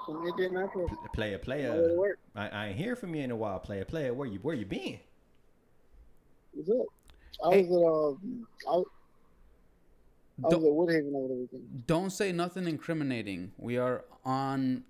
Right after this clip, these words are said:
Speaker 3: the podcast live.
Speaker 1: What? <laughs> What?
Speaker 3: Yeah, yeah, you're on the podcast live right now. And, uh, I had a question for you.
Speaker 1: What's up?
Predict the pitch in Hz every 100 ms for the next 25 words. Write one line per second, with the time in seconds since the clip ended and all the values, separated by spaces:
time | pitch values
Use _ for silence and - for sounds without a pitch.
0 | - 123 120 120 117 117 110 - 104 92
1 | 76 64 - - _ _ _ _ _ _
2 | _ _ _ _ _ _ _ _ _ _
3 | _ - - 117 113 147 220 - - 202
4 | - 220 165 165 233 - - 135 135 135
5 | 147 160 123 131 135 135 117 - 113 110
6 | 101 104 123 135 131 143 185 - - -
7 | - 185 - 143 139 127 127 123 120 123
8 | 120 110 135 196 214 175 208 185 143 120
9 | 98 80 87 110 - - - - - -
10 | _ _ - _ - - - - 151 156
11 | 208 269 208